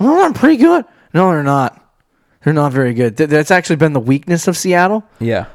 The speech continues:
Speaker 1: Um, I would actually say Jimmy Garoppolo is not a bad play, but, uh, it, there is way better options out there for
Speaker 2: Yeah, yeah.
Speaker 1: than that. Um, but I would not be worried about starting, like, Tevin Coleman. Um, if you need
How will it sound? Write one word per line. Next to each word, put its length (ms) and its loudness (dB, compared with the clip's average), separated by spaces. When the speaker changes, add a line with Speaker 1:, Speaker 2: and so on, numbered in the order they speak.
Speaker 1:
Um, 420 0
I 140 0
would 200 -4
actually 320 -2
say 180 -4
Jimmy 200 -4
Garoppolo 220 0
is 80 -4
not 100 -4
a 60 -4
bad 380 -2
play, 340 -4
but, 400 -4
uh, 220 -2
it, 160 0
there 200 2
is 160 -6
way 280 2
better 240 -2
options 320 -6
out 160 -6
there 100 -6
for 240 -8
Speaker 2:
Yeah, 240 -6
yeah. 140 -8
Speaker 1:
than 160 -8
that. 180 -10
Um, 300 -2
but 100 2
I 80 2
would 160 0
not 240 -2
be 100 -2
worried 360 -2
about 260 -2
starting, 640 -2
like, 260 -4
Tevin 280 -2
Coleman. 380 0
Um, 220 -4
if 160 -8
you 80 -4
need 480 -2